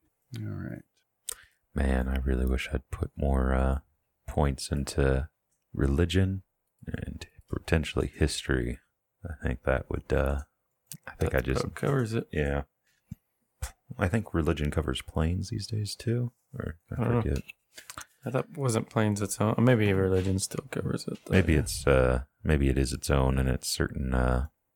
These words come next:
Speaker 2: I don't know.
Speaker 3: Sometimes the way they break up the categories is a little odd to my mind, but what can you do?
Speaker 1: All right, and then, uh, that'll bring us to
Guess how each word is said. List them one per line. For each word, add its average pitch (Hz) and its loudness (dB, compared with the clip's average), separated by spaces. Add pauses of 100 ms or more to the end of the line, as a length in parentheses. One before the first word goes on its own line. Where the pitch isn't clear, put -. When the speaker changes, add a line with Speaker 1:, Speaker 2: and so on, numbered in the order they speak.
(220)
Speaker 2:
I - 2
don't 64 2
know. 65 2 (540)
Speaker 3:
Sometimes 104 2
the 95 0
way 95 2
they 92 2
break 95 0
up - -4
the - -12
categories 107 0
is - -12 (440)
a - -4
little 107 -2
odd 110 0 (100)
to - -6
my 110 2
mind, 110 2
but - -6 (840)
what - -6
can 101 0
you 101 2
do? 107 0 (540)
Speaker 1:
All 120 10
right, 110 8
and 113 4
then, 113 8
uh, 107 6 (280)
that'll 107 -2
bring 107 0
us - -2
to 104 0